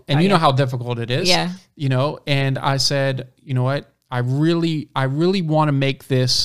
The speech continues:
Speaker 1: special." And if I did it on my own, first of all, we wouldn't be having this podcast today if I was gonna just try to do it on my own.
Speaker 2: Yeah.
Speaker 1: I just already know. And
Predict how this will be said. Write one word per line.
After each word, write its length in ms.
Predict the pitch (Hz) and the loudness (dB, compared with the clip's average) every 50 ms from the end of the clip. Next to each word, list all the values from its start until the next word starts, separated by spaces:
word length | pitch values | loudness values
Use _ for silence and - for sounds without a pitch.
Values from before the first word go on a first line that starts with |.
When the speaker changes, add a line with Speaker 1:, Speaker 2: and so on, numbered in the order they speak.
| - | -2
Speaker 1:
special." 720 | - - - - - - 123 120 127 127 180 196 226 240 - _ _ _ - - - _ _ - | -4 -6 -6 -6 -4 -2 -2 0 0 -2 -4 -4 -6 -8 -12 _ _ _ -20 -20 -20 _ _ -6
And 120 | 147 147 | -4 -4
if 100 | 139 - | 0 0
I 100 | 139 139 | 0 0
did 240 | 135 127 131 143 151 | 2 0 0 0 0
it 100 | 170 - - | -2 -4 -4
on 180 | - 131 135 131 | -6 -4 -4 -2
my 160 | 120 113 117 - - | -4 -4 -6 -6 -4
own, 420 | 123 120 127 139 160 190 202 202 - _ _ _ _ _ _ _ _ | -2 0 0 0 0 -2 -4 -6 -10 _ _ _ _ _ _ _ _
first 260 | _ 190 226 226 - 175 | _ 0 0 0 0 2
of 60 | 160 | 2
all, 220 | 156 147 143 139 | 4 4 4 4
we 100 | 135 135 | 2 0
wouldn't 240 | 135 131 147 143 131 | -2 -2 -4 -4 -4
be 80 | 139 135 | -2 0
having 240 | 131 131 127 135 | 0 0 0 0
this 120 | 135 127 123 | -2 -4 -6
podcast 580 | - - 135 131 131 123 - 127 127 135 - | -6 -4 -4 -4 -2 -2 -2 -2 -2 -2 -4
today 380 | - 170 151 131 117 117 143 156 - - | -6 -4 -2 0 0 -2 -2 -6 -10 -10
if 240 | - - 131 127 127 | -6 -6 -6 -4 -2
I 100 | 139 135 | -2 -2
was 200 | 120 120 120 - | -2 -2 -2 -4
gonna 160 | - 139 131 | -2 -2 -2
just 220 | 123 123 127 - - | -2 -2 -4 -6 -4
try 160 | - 131 127 | -2 0 0
to 80 | 127 120 | 2 0
do 120 | 131 131 | 0 -2
it 60 | 131 | -2
on 80 | 143 147 | -2 -4
my 140 | 160 165 - | -4 -4 -4
own. 240 | - 113 113 117 | -6 -6 -4 -4
Speaker 2:
Yeah. 160 | 139 147 143 139 | -2 0 0 2
Speaker 1:
I 80 | 123 123 | 0 0
just 200 | 120 127 127 - | -2 -4 -4 -2
already 240 | 117 117 123 143 | -2 -2 -2 -2
know. 280 | 175 165 127 117 135 151 - _ _ _ _ _ _ _ | -4 -4 -6 -6 -8 -10 -12 _ _ _ _ _ _ _
And 680 | - 208 165 139 135 139 139 131 131 127 131 127 107 | -4 0 2 4 4 4 4 4 4 2 2 0 0